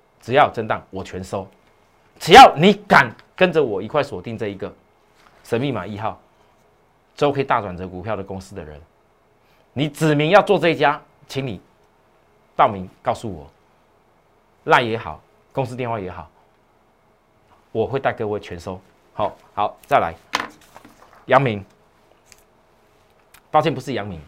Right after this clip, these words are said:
好，阳明我已经不用再多讲了，因为该怎么样到什么背离点，你不用追，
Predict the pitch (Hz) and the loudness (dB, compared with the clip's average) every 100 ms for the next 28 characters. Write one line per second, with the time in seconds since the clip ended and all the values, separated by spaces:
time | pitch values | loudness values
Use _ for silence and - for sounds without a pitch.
0 | _ 104 107 120 135 110 101 113 113 113 | _ -16 -8 -6 -4 -6 -8 -6 -4 -4
1 | 107 101 82 71 - _ _ _ 139 147 | -4 -8 -8 -16 -20 _ _ _ -2 2
2 | 160 156 101 127 127 127 107 95 98 104 | 2 0 -2 -6 0 0 -2 -6 -4 -4
3 | 98 92 85 107 117 110 107 104 | -6 -12 -12 -6 -4 -4 -8 -8